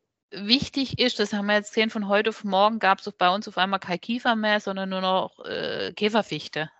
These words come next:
ne? Und dann musste man damit klarkommen. Und dann hat man Gott sei Dank die Technologie, dass das unserer Maschine jetzt egal ist.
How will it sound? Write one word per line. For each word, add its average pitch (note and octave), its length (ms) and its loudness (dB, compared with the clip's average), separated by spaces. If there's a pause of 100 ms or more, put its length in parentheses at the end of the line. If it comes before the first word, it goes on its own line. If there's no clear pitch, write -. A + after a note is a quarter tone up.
(200)
ne? G3 180 -14 (460)
Und F#3+ 160 0
dann F#3+ 120 4
musste A#3+ 240 -2
man G3 120 0
damit G3 240 -2
klarkommen. F#3+ 600 0
Und D#3+ 140 -4
dann E3 180 -4
hat F3+ 160 -4
man F#3+ 120 -6
Gott G#3 200 2
sei A3 160 2
Dank G#3+ 360 0
die G3 120 -2
Technologie, F#3+ 760 -4
dass G#3+ 200 4
das G3+ 240 -4
unserer F#3 400 -4
Maschine G3+ 380 2
jetzt F#3+ 120 -2
egal F3+ 360 10
ist. - 280 -2